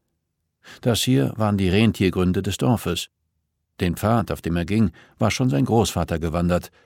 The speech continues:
und danach sein Vater. Jetzt war er hier unterwegs, der Letzte in dieser Linie. Er selbst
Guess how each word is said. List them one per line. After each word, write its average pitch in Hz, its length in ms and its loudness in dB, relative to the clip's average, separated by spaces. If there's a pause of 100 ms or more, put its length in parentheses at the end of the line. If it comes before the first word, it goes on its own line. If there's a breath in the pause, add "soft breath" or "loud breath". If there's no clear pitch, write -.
(100)
und 82 200 -4
danach 85 460 0
sein 104 200 -4
Vater. - 460 -8 (600)
Jetzt - 540 -4
war 101 200 -4
er 85 180 0
hier 73 200 -10
unterwegs, 80 540 -8 (380)
der 110 140 4
Letzte 101 360 2
in 73 180 -6
dieser 76 240 -6
Linie. 76 400 -2 (300 loud breath)
Er 120 140 2
selbst 104 480 0